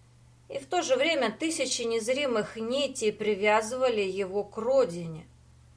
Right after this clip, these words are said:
Лунный шар занимал уже больше четверти небосвода. Он висел во тьме ослепительной глыбой материи.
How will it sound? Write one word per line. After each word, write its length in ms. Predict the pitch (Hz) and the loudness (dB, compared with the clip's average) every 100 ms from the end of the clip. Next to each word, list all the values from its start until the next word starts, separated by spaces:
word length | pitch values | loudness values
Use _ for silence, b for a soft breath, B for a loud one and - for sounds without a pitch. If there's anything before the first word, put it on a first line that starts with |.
| - - - - - - | -20 -20 -20 -20 -20 -6
Лунный 560 | 214 247 269 233 214 220 | -2 4 4 4 0 0
шар 420 | - 269 269 240 | 0 6 6 4
занимал 600 | 202 214 214 220 233 214 | -2 -2 0 4 4 4
уже 260 | 214 208 202 | 0 -2 0
больше 460 | 202 202 - 262 | 2 0 0 -6
четверти 580 | - 202 185 202 185 - | 0 2 2 0 -6 -8
небосвода. 960 | 202 196 220 226 247 247 254 165 156 - b b b b b b - | -6 -2 -2 -4 -6 0 0 0 -8 -14 b b b b b b -4
Он 180 | 285 240 | -2 0
висел 460 | 254 254 339 294 | 0 0 0 2
во 160 | 214 226 | 4 4
тьме 380 | 226 247 269 247 | 2 -2 2 2
ослепительной 880 | - 226 226 277 277 233 214 208 208 | 2 -6 -4 -8 0 0 2 0 -2
глыбой 540 | 214 220 254 214 214 | -2 -2 -2 0 0
материи. 840 | 214 240 - 277 247 175 160 - | 0 -2 -4 0 2 0 -6 -12